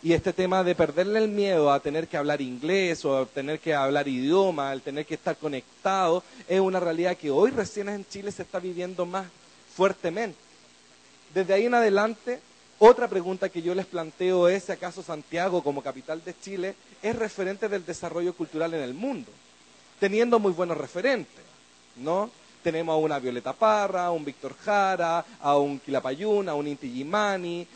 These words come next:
tenemos, eh, a, a un Roberto Mata,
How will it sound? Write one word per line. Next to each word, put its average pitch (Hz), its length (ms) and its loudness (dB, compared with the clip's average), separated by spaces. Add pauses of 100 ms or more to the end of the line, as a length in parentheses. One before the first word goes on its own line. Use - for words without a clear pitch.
(140)
tenemos, 151 680 0
eh, 135 460 0
a, 127 460 -2
a 127 160 2
un 127 600 2
Roberto 131 380 2
Mata, 175 640 -2